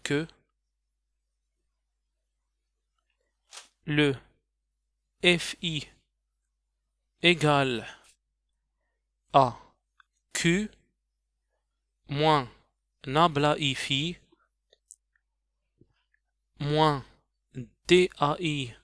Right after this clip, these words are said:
sur D T plus V J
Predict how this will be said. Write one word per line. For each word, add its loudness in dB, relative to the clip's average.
sur 4
D -2
T -6
plus 2
V -2
J -2